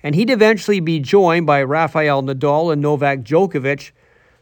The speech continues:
to put together an era of dominance that is still continuing. Three of the four Grand Slams this year on the men's side were won by either Nadal, who took two, the Aussie and the French,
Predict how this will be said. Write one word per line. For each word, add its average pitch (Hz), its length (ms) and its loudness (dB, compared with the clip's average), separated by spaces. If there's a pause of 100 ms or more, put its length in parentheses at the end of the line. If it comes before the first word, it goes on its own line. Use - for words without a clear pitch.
to - 80 -6
put 262 240 0
together 185 480 2
an 170 120 -2
era 185 340 2
of 156 280 -4
dominance 151 600 0
that 151 180 -2
is 143 100 -4
still 220 380 2
continuing. 170 800 -2 (880)
Three 262 420 -2
of 247 100 2
the 202 100 0
four 196 340 0
Grand 160 460 0
Slams 185 480 -2
this 143 260 -6
year 135 160 -4
on 135 120 -2
the 135 60 -4
men's 170 380 -4
side 131 320 -4
were 139 140 0
won 156 520 -2 (440)
by 139 160 0
either 147 340 -2
Nadal, 151 640 0
who 143 140 -2
took 139 320 -8
two, 175 360 -2
the 139 140 -4
Aussie 135 420 -4
and 117 140 -8
the 113 40 -12
French, 165 520 -2